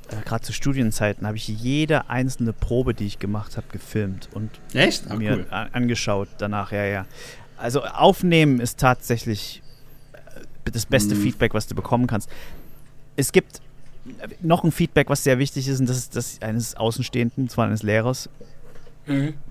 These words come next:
Speaker 1: Da, dafür bezahlt man eigentlich die, die
Speaker 2: Ja.
Speaker 1: Lehrer,
Speaker 2: Und
Speaker 1: dass
Speaker 2: vor allen
Speaker 1: sie
Speaker 2: Dingen
Speaker 1: diese Probleme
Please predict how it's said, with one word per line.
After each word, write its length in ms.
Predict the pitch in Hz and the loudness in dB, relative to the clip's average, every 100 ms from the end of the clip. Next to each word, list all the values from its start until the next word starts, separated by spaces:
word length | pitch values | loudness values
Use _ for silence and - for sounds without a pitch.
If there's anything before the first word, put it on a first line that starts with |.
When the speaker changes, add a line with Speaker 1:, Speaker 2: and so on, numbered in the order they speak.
| - | -2
Speaker 1:
Da, 120 | 120 - - | 0 0 6
dafür 440 | 135 160 - 165 | 8 8 6 4
bezahlt 380 | 123 - 127 123 | 4 4 4 4
man 140 | 123 | 2
eigentlich 200 | 107 113 | 2 0
die, 140 | - 117 - - | -2 -6 -6 -4
die 40 | 123 | -2
Speaker 2:
Ja. 60 | |
Speaker 1:
Lehrer, 300 | 110 117 120 - - - - | 0 0 -2 -8 -14 -6 2
Speaker 2:
Und 60 | 135 | 6
Speaker 1:
dass 60 | |
Speaker 2:
vor 100 | 170 | 10
allen 60 | 175 | 10
Speaker 1:
sie 60 | |
Speaker 2:
Dingen 100 | 180 | 10
Speaker 1:
diese 80 | |
Probleme 60 | 131 | 10